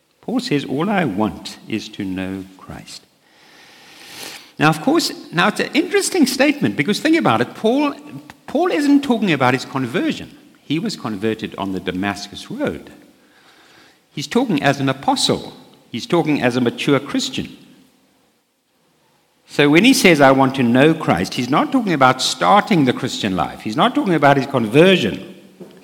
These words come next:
No, he's talking about growing in the Christian la-, life. He's saying, "I want to know Christ better. I want to grow,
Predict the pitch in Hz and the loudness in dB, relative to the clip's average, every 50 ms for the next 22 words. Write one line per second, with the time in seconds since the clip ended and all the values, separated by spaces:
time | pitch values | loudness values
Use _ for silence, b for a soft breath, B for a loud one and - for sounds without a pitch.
0 | - _ - - 208 120 117 - - 226 202 185 175 160 151 123 107 - 127 127 | -20 _ -2 0 2 2 2 0 0 0 2 4 4 4 4 2 0 2 4 6
1 | 143 175 220 277 277 247 220 170 143 127 - - 135 - - - 113 101 92 80 | 8 8 8 8 6 6 6 6 4 4 2 0 -2 -2 -2 -2 -2 -2 -2 -4
2 | 67 71 69 - - - 104 95 73 - - - - - - - - _ _ _ | -6 -8 -12 -16 -10 -4 -4 -4 -2 -4 -8 -14 -18 -20 -20 -20 -20 _ _ _
3 | _ - 120 117 - 180 165 147 143 98 - 131 156 170 160 156 139 - 135 120 | _ -12 -8 -2 2 2 4 4 4 4 4 4 4 4 2 0 0 0 -2 -2
4 | 117 113 110 - - - 110 101 - - - - - - _ _ _ _ _ _ | 0 -2 -2 -2 -2 -2 -2 -2 -4 -6 -12 -16 -20 -20 _ _ _ _ _ _
5 | _ - 139 170 165 - - - - - - B B B B B B B B B | _ -4 -4 -4 -4 -8 -12 -14 -14 -14 -18 B B B B B B B B B
6 | 95 101 104 123 131 131 107 - 98 113 120 120 113 | -4 -2 -2 -2 -2 -2 -4 -4 -4 -6 -4 -4 -6